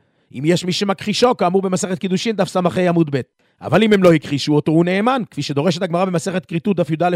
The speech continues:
עמוד ב', נאמר בפסוק בספר ויקרא, פרק ד', פסוק כ"ג, "או הודה אליו חטאתו",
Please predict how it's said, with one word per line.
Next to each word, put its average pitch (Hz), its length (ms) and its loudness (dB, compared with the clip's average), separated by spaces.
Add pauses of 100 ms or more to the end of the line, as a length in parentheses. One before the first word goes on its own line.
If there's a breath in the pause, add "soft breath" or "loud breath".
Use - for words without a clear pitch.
עמוד 151 240 0
ב', 127 120 -4 (600)
נאמר 143 260 0
בפסוק 180 380 0
בספר 180 360 -4
ויקרא, 175 300 0
פרק 175 240 -4
ד', 180 240 -2
פסוק 165 280 -4
כ"ג, 170 420 -2
"או 185 180 2
הודה 175 240 4
אליו 170 180 0
חטאתו", 147 540 -4